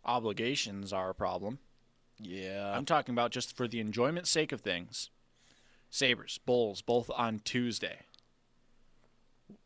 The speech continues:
Speaker 1: What's the Sabres rest of the week looking like? I think they play on Thursday as well.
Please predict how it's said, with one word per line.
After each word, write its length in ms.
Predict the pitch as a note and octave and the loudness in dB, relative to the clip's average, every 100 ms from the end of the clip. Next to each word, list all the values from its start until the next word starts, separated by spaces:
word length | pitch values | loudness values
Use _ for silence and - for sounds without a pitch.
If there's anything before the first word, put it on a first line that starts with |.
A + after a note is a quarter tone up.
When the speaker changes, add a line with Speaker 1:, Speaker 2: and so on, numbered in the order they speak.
| - | -6
Speaker 1:
What's 140 | D#3+ | -2
the 40 | D3+ | 2
Sabres 340 | F3 D3+ A#2+ | 4 2 2
rest 180 | C#3 - | 0 2
of 60 | B2+ | 0
the 40 | |
week 140 | B2+ | 0
looking 200 | A2+ F#2 | -2 -4
like? 260 | E2+ E2+ - _ _ _ - | -6 -8 -12 _ _ _ -16
I 40 | |
think 160 | - C#3 | -8 -6
they 60 | C3 | -2
play 180 | C#3+ | 2
on 100 | B2 | 2
Thursday 300 | A#2 C3 C3+ | 2 2 4
as 100 | B2 | 2
well. 180 | A#2+ D3+ | 2 0